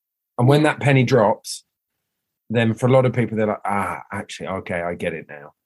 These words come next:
Speaker 2: I'll go
Speaker 1: Like,
Speaker 2: again. I'll
Speaker 1: certainly,
Speaker 2: go again.
Speaker 1: a, yeah, a lot of athletes I know, you kind of, you basically, you start smashing Visa or MasterCard to get there.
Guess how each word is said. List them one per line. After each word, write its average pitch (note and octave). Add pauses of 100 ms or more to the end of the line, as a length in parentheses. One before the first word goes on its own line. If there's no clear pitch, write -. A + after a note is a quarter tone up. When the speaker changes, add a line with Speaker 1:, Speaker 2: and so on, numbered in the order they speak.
(220)
Speaker 2:
I'll E3
go F3
Speaker 1:
Like, E3+
Speaker 2:
again. D#3+
I'll -
Speaker 1:
certainly, E3+
Speaker 2:
go D#3
again. D3+
Speaker 1:
a, - (600)
yeah, C3+
a C#3+
lot E3
of C#3+
athletes D3
I C#3
know, B2
you A#2+
kind C#3+
of, - (460)
you C3+
basically, B2+
you A#2+
start C#3
smashing C#3+
Visa C#3
or A2+
MasterCard A#2
to A2+
get A#2+
there. G2+